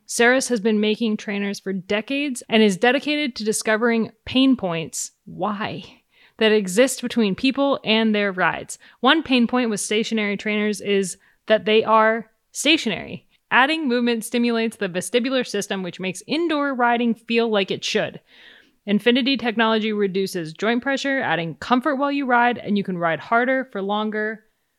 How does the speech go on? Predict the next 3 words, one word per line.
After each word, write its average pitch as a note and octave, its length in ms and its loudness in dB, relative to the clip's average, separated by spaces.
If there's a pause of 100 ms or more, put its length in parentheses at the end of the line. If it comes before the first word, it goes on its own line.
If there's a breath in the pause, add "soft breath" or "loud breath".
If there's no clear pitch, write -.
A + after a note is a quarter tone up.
(800)
you F#3+ 120 -4
know, F3 320 0 (500)
inside. A3+ 580 2